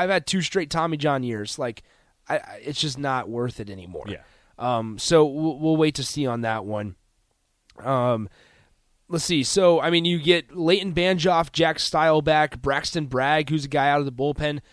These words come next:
Speaker 1: I wanna say he started a year, a game, uh, maybe a midday series. He, he's, he's gonna be coming back.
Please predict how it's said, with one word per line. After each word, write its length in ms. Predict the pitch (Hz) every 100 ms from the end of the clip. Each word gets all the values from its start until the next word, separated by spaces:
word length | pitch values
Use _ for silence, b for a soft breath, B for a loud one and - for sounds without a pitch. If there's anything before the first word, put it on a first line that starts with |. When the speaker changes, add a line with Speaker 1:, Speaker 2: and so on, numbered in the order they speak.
| b
Speaker 1:
I 100 | -
wanna 260 | 143 156 170
say 200 | - 151
he 100 | 139
started 460 | - 143 139 147
a 60 | 143
year, 320 | 139 143 147
a 80 | 139
game, 400 | 135 139 139 139 - b b
uh, 160 | 123
maybe 260 | 123 131 135
a 60 | 117
midday 400 | 123 135 143 139
series. 560 | - 139 135 131 - - b b b
He, 460 | - - 147 139 131
he's, 340 | 117 160 147
he's 320 | - 170 170
gonna 160 | 151 165
be 100 | 156
coming 300 | 160 156 147
back. 380 | 143 143 147